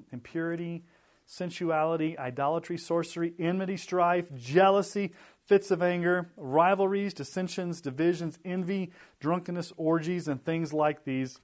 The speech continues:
I warned you, as I warned you before, that tho-, those who do such things will not inherit the kingdom of God." Okay. Enmity, strife, jealousy, dissensions, divisions.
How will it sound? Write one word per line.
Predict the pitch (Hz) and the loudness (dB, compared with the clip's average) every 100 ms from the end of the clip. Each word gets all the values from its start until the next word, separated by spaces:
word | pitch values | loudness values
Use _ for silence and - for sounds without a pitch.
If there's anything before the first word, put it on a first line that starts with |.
| _ _ _ | _ _ _
I | 139 123 | -4 -2
warned | 139 170 170 | 0 0 0
you, | 165 | 0
as | 139 | 2
I | 131 | 0
warned | 139 147 | -2 -4
you | 156 | -6
before, | 151 - 117 117 - - _ | -8 -6 -4 -4 -10 -20 _
that | 127 | -6
tho-, | 139 143 160 | 0 0 2
those | 151 160 165 | 2 0 0
who | |
do | 147 147 | -2 -4
such | 151 131 | -4 -8
things | - 123 113 | -6 -8 -8
will | |
not | 113 127 | -10 -10
inherit | 131 123 117 | -8 -12 -12
the | 120 | -14
kingdom | 123 113 | -12 -12
of | 107 - | -14 -16
God." | 101 92 - _ _ _ _ _ _ _ _ _ _ _ | -16 -16 -20 _ _ _ _ _ _ _ _ _ _ _
Okay. | 139 _ | -20 _
Enmity, | 151 170 170 165 | -4 -4 -6 -10
strife, | - 156 147 139 | -6 -4 -4 -6
jealousy, | 110 139 147 147 - 147 147 135 _ | -6 -4 -4 -6 -8 -8 -8 -12 _
dissensions, | - - 151 156 160 151 127 | -16 -8 -6 -6 -8 -10 -10
divisions. | 113 139 139 151 | -8 -8 -6 -10